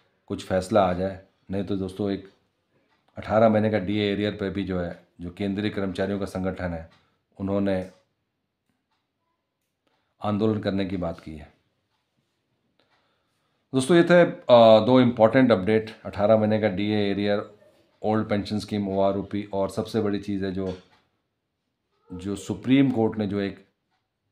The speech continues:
एक बहुत अच्छा फ़ैसला दिया है जहाँ पे जो है आने वाले टाइम में जो है काफ़ी लोगों को जो है इस फैसले से जो है ध्यान में रखते हुए कोई भी अप्लाई करना पड़ेगा।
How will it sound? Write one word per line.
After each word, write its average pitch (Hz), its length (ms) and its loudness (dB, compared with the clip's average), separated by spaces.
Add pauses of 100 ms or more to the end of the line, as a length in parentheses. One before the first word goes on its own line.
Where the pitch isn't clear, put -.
(140)
एक 87 160 -14
बहुत 104 200 0
अच्छा 107 200 0
फ़ैसला 98 380 0
दिया 101 220 -2
है 90 60 -6
जहाँ 92 200 -4
पे 95 160 -8
जो 92 140 -4
है 92 260 -6 (320)
आने 101 220 -2
वाले 104 200 2
टाइम 98 300 -4
में 95 120 -4
जो 92 120 -4
है 85 180 -8 (720)
काफ़ी 98 240 -4
लोगों 104 200 -2
को 101 120 -6
जो 92 160 -4
है 90 240 -8 (100)
इस 90 240 -14
फैसले 95 340 -4
से 95 120 -10
जो 87 160 -8
है 82 180 -14 (460)
ध्यान 107 220 2
में 107 160 0
रखते 101 240 -6
हुए 101 140 -4
कोई 98 220 -6
भी 95 120 -6
अप्लाई 90 300 -8
करना 82 240 -14
पड़ेगा। 80 320 -20